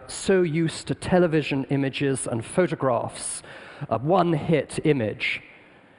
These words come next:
These were big, complex things, often almost like cartoons with multiple narratives.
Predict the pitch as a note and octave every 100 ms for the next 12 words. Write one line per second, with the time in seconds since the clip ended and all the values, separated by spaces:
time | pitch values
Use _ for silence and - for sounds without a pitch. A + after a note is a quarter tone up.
0 | - A#2+ G3+ G3+ G3+ D#3 G#2+ F3 E3+ -
1 | - F#3 F3+ D#3+ C#3+ - - F#3+ F3+ G#2+
2 | A2 - - - - _ - - - _
3 | _ _ _ _ _ _ _ _ _ _
4 | - - _ - D3+ F#3+ E3+ - D#3+ -
5 | - F3+ - - G#3 C#3 A2+ C#3+ A#2+ D#3+
6 | F#3 - - D3+ D#3 D3+ D3+ - A2 -
7 | -